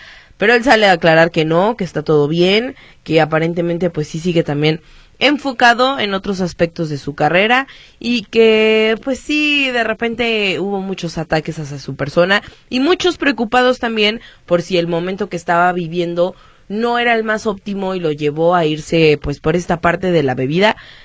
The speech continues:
Él dice que no y bueno,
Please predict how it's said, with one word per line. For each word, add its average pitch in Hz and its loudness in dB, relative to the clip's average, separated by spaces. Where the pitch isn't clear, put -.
Él 254 4
dice 185 -2
que 143 0
no 302 0
y 180 -4
bueno, 302 -2